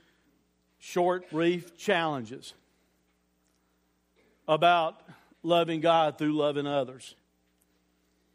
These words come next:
And on each one of these challenges, I want you to ask yourself, will I arise to that challenge? Will I answer that challenge? Am I willing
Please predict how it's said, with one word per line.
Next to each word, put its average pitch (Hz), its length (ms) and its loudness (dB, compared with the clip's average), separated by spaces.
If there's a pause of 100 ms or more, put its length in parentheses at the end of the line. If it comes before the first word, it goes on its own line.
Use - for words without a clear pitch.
(280)
And 214 140 6
on 226 140 4
each 277 180 0
one 311 120 4
of 285 40 2
these 240 180 -2
challenges, 262 600 0
I 226 100 6
want 302 180 -2
you 247 100 -2
to 214 80 6
ask 269 280 0
yourself, 220 540 2
will 269 400 2
I 220 480 2 (920)
arise 254 540 4
to 240 120 4
that 240 260 4
challenge? 208 580 0
Will 247 220 6
I 233 260 4
answer 262 480 0
that 240 300 2
challenge? 190 500 0
Am 202 80 2
I 247 160 6
willing 240 640 2